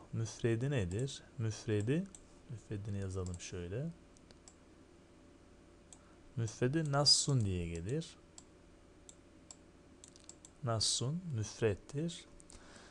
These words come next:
Cemi mükesseri de parçada geldiği hal üzere nusus olarak gelmekte. Garetu Halidin, Halid'in köyü.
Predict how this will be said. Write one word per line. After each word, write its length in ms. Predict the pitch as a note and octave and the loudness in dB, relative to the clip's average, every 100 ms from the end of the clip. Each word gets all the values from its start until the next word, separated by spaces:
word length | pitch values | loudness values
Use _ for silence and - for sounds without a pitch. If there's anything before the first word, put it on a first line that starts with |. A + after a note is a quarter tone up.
| - - | -20 -4
Cemi 400 | B2 A#2+ A#2+ A2 | 4 6 6 4
mükesseri 600 | G#2 G#2+ A2 - G#2 F#2 | 2 0 -2 -2 0 0
de 100 | A2 | 0
parçada 680 | B2+ A2+ G2+ F#2 G2 G2 E2 - | 0 4 4 4 2 2 0 -2
geldiği 480 | G2 F#2+ F#2 F#2 F#2 | 0 2 2 0 0
hal 300 | F2+ G#2+ F#2 | 4 6 6
üzere 520 | F2 E2+ F2+ F2 B2+ C3+ - - - - - - | 0 -4 -2 0 -2 -4 -8 -18 -20 -20 -14 -4
nusus 580 | G2 F#2 - G#2 F#2+ - | -2 0 0 0 0 -2
olarak 500 | G2+ F2 F2 A2+ B2 - | -4 -2 0 0 -2 -6
gelmekte. 720 | - F2+ E2+ E2 - - E2+ - - - - - - - - - - - - - - - - | -2 0 -2 -6 -10 -10 -10 -12 -20 -20 -20 -20 -20 -20 -20 -20 -20 -20 -20 -20 -20 -20 6
Garetu 460 | - E3+ E3 C#3+ - | 12 12 12 10 4
Halidin, 680 | - F#3 F3+ C#3 G2+ G2 F2 | 6 10 10 8 6 4 2
Halid'in 640 | E2 B2+ B2 G#2+ G#2+ C3+ | 6 10 10 8 4 2
köyü. 320 | C3 B2+ G#2 | 2 4 4